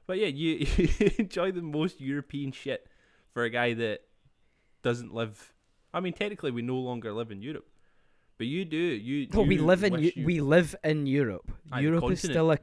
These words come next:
Speaker 2: continent. We will still be part of
Speaker 1: <laughs>
Speaker 2: that. We are just not part of the Blessed Union, you know? <laughs> But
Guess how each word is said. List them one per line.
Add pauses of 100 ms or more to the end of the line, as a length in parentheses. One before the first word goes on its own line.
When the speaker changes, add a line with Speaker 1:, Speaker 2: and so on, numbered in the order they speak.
Speaker 2:
continent.
We
will
still
be
part
of
Speaker 1:
<laughs>
Speaker 2:
that. (640)
We
are
just
not
part
of (400)
the
Blessed
Union,
you
know? (1300)
<laughs> (760)
But